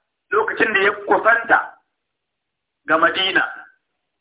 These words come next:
qala, sai ce, "Allahumma inni uharrimu ma baina jabalaiha." Ya Ubangiji, ina sanya abin da tsakanin duwatsu guda biyu na Madina,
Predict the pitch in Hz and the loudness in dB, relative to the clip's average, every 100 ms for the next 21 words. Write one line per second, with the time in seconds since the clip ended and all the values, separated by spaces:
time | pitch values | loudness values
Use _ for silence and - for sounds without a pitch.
0 | _ - 180 185 180 180 185 185 151 165 | _ -2 4 4 2 -4 -2 0 0 2
1 | 180 185 170 160 170 180 175 156 185 208 | 2 2 -2 -4 -4 -4 0 2 2 0
2 | 202 196 180 170 175 196 202 202 180 160 | -2 -6 0 4 4 4 -2 0 -2 2
3 | 165 156 147 151 147 151 143 - _ _ | 2 4 2 0 2 2 0 -10 _ _
4 | _ _ _ _ _ 156 185 208 180 185 | _ _ _ _ _ -4 -2 -2 -2 -2
5 | 185 196 160 - _ _ _ _ _ _ | -2 -8 -8 -12 _ _ _ _ _ _
6 | _ _ 202 220 208 180 - 220 220 214 | _ _ -2 4 4 4 0 -4 -2 -2
7 | 165 214 220 196 190 190 196 202 214 233 | 0 0 2 2 2 -2 -2 -2 -4 0
8 | 226 190 214 190 175 190 196 202 202 190 | 2 2 -2 -2 2 2 2 -2 -2 -2
9 | 165 175 156 131 - | -4 -4 -2 -4 -6